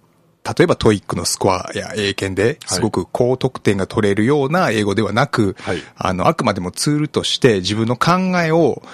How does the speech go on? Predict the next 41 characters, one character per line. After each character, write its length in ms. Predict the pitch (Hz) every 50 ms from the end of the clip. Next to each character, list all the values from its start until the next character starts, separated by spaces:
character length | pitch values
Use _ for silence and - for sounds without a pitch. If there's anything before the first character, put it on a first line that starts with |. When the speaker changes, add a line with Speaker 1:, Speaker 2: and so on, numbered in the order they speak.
| - -
Speaker 1:
相 180 | - 120 123 120
手 120 | - 104
に 120 | 90 90 87
伝 280 | - - - - 101
え 20 | 98
る 160 | 101 101 - _
こ 140 | - - -
と 100 | - 113
の 120 | 98 95
で 140 | 95 120 135
き 220 | - - 156 143 139
る 240 | 156 180 180 165 -
道 220 | 127 113 147 160 120
具 100 | 104 -
と 120 | - -
し 80 | - -
て 100 | 101 -
使 260 | - - - 113 104
え 60 | 98
る 80 | 98 104
よ 160 | 98 92 92
う 40 | 92
な、 220 | 95 92 90 - _
そ 160 | - - -
の 80 | 170 190
よ 60 | 196
う 40 | 135
な 60 | 104
英 140 | 104 104 101
語 160 | 98 101 95
の 200 | 92 101 92 92 - - - - - - -
能 120 | 104 95 92
力 260 | 95 92 - - -
を 100 | - - - _
つ 140 | - - -
け 80 | 101
て 100 | - -
ほ 160 | - - - 95
し 140 | - -
い 80 | 87 -
と、 180 | - - -